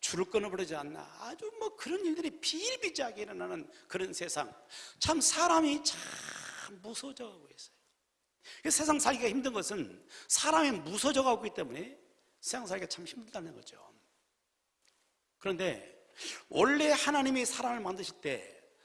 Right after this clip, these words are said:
사람이 그랬던가? 아니요. 오늘 함께 보신 본문의 말씀 보게 되면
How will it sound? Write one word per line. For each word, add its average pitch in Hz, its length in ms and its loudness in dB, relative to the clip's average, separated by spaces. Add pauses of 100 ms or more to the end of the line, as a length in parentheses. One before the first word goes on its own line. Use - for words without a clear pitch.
(120)
사람이 175 380 -6 (140)
그랬던가? 110 580 -10 (1400)
아니요. 180 360 -10 (1160)
오늘 208 220 6
함께 247 200 6
보신 220 220 2
본문의 202 280 -4
말씀 180 300 2
보게 156 160 -2
되면 151 480 -6